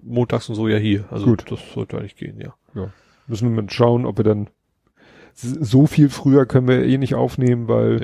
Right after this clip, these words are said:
Speaker 1: Nee, also ich bin ja, ich bin dann flexibler als jetzt, aber du bist ja immer noch am
Speaker 2: ich bin
Speaker 1: Arbeiten.
Speaker 2: ja dann
Speaker 1: Ja.
Speaker 2: in-, involviert.
Speaker 1: Ja.
Speaker 2: Aber das schauen wir dann mal. Gut, ja, dann war's das. Wir haben, wir kratzen schon wieder an den vier Stunden. Mir ist nämlich aufgefallen, wir scha-, haben es in letzter Zeit ziemlich oft geschafft, genau,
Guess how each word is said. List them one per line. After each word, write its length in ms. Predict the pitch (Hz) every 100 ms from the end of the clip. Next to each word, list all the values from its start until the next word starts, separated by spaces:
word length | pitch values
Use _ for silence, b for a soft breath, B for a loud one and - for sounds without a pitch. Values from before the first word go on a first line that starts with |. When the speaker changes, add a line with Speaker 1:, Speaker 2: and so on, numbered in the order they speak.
| 113 -
Speaker 1:
Nee, 40 | - -
also 160 | 117
ich 120 | 143
bin 120 | - 147
ja, 60 |
ich 120 | 131 -
bin 200 | 165 143
dann 140 | 151 143
flexibler 720 | 151 - 160 160 151 151 -
als 300 | 151 143 -
jetzt, 320 | 151 156 - 135
aber 260 | 123 120 - _
du 100 | -
bist 180 | 123 113
ja 80 | 127
immer 140 | 120
noch 100 | 113
am 60 | 107
Speaker 2:
ich 60 |
bin 40 | 117
Speaker 1:
Arbeiten. 140 | 110 110
Speaker 2:
ja 100 | 101
dann 260 | 101 104 - -
Speaker 1:
Ja. 240 | 117 - _
Speaker 2:
in-, 200 | 135 123 -
involviert. 640 | 143 131 113 104 104 101 _ _
Speaker 1:
Ja. 160 | 123 - -
Speaker 2:
Aber 140 | - 151
das 100 | 117
schauen 200 | 110 104
wir 80 | 104
dann 180 | 104
mal. 200 | 101 101 98 _ _ B B B B B B B B B _
Gut, 480 | 262 226 - - -
ja, 240 | 208 147
dann 460 | 107 160 160 170 165 _
war's 200 | 143 151
das. 340 | 208 214 - 165
Wir 140 | 151
haben, 340 | 156 156 151 -
wir 120 | 147
kratzen 380 | - 151 - 143
schon 120 | 147
wieder 160 | 135
an 60 | 139
den 140 | 127
vier 120 | - 123
Stunden. 420 | - 139 - 202 B -
Mir 100 | 151
ist 80 | 160
nämlich 220 | 151 139
aufgefallen, 580 | 139 135 151 139 131 123
wir 140 | 127
scha-, 320 | - 147 147
haben 120 | 135
es 120 | 139 131
in 80 |
letzter 240 | 123 - 120
Zeit 200 | 127 113
ziemlich 300 | - 180 139
oft 180 | 139 -
geschafft, 320 | 139 143 -
genau, 260 | - 123